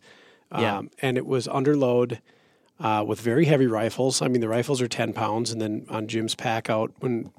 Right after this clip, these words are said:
Speaker 2: I, I had a full pack, you had a full pack. I mean, we were probably, with all gear on, into the seventies of pounds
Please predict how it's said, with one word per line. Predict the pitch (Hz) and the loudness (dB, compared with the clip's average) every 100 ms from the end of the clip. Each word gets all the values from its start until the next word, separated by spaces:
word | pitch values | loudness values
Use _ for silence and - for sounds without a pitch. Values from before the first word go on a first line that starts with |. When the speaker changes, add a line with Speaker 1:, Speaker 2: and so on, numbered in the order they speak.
| - | -10
Speaker 2:
I, | - - - | -8 -8 -6
I | - 120 | -4 0
had | 120 | 0
a | |
full | - 120 | -2 -2
pack, | 123 117 - | 0 -2 0
you | 135 | 0
had | 113 | 0
a | |
full | - 117 | -2 -4
pack. | 131 113 104 - - - _ _ _ - | -2 -4 -6 -10 -20 -20 _ _ _ -4
I | |
mean, | 165 156 147 | 2 6 10
we | |
were | 170 | 10
probably, | - 151 143 139 131 123 120 | 10 6 6 4 4 6 4
with | 113 127 | 4 2
all | 113 127 131 | 2 0 0
gear | 127 120 110 | 2 0 2
on, | 113 113 113 - - | 0 0 -2 -6 -6
into | 147 127 | -2 0
the | 117 | 2
seventies | - - 127 127 123 120 | 2 2 2 0 -2 -4
of | |
pounds | - 120 117 120 120 | -6 -8 -6 -4 -4